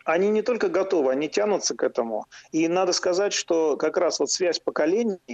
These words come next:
это и есть, э, то уязви-, та уязвимость, которую человеческая цивилизация может не вынести, если эту связь порвать. Потому что существует, э, несколько поколений, да, это, э, юная поросль,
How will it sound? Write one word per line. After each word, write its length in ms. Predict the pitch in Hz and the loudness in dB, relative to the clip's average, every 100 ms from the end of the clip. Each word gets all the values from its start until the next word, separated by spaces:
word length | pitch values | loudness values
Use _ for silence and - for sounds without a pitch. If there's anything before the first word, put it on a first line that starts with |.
| 107 | -8
это 220 | 156 - | -4 0
и 60 | 156 | 0
есть, 460 | 160 208 208 - 160 | 0 0 0 -2 -2
э, 140 | 147 | 0
то 160 | 143 170 | 0 0
уязви-, 680 | 165 151 160 165 170 196 131 | 2 2 2 0 0 -4 0
та 120 | 165 | 0
уязвимость, 680 | 170 170 160 160 226 196 - | 2 2 0 0 0 0 -2
которую 420 | 143 131 170 160 | -4 0 0 0
человеческая 460 | - 165 156 - 151 | 0 -2 -2 -4 -4
цивилизация 640 | 156 156 156 202 - 147 | -2 0 0 0 -2 -2
может 260 | 143 156 156 | -2 -2 -2
не 100 | 160 | -2
вынести, 520 | 180 143 123 - - - - | 0 -2 -6 -8 -12 -14 -8
если 260 | 170 165 - | -4 -2 0
эту 200 | 160 165 | -2 -2
связь 300 | - 165 160 | -2 -2 -2
порвать. 580 | - 156 156 123 - - _ - - | 0 0 2 0 -2 -10 _ -20 -20
Потому 240 | - - 160 | -6 -2 -2
что 160 | - | -2
существует, 640 | 160 - - 220 247 220 143 - | -4 -2 0 0 2 0 -4 -2
э, 280 | 156 143 143 | 0 0 0
несколько 420 | 160 165 - 127 | -2 -2 -2 -6
поколений, 560 | 151 - 170 233 269 196 | -4 -2 0 0 0 0
да, 300 | 160 190 175 | 0 0 2
это, 300 | 156 156 - | 0 0 0
э, 640 | 135 123 - - 127 135 131 127 - | 0 0 -6 -6 -4 -4 -6 -8 -12
юная 440 | 156 170 208 247 | -4 0 2 0
поросль, 580 | 247 240 220 208 - 214 | 0 0 0 0 -4 -6